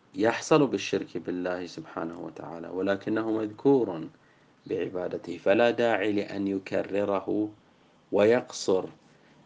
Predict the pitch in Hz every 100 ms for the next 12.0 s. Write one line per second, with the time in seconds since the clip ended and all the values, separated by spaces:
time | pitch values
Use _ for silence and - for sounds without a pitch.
0 | _ - 87 98 117 - 120 104 104 104
1 | 98 98 95 - 87 82 - 110 - 123
2 | 120 - 117 113 131 131 - - 113 131
3 | 127 _ - _ - _ _ - - -
4 | - 107 104 - 87 87 90 98 95 -
5 | 107 101 101 110 120 - 98 - 95 87
6 | 95 90 90 92 92 107 117 107 98 85
7 | - _ _ - - - - 92 101 104
8 | 104 98 92 90 - - - - - -
9 | _ _ _ - _ _ - - - -
10 | 110 95 101 104 107 139 131 101 98 92
11 | 92 - 101 92 92 90 98 - - 156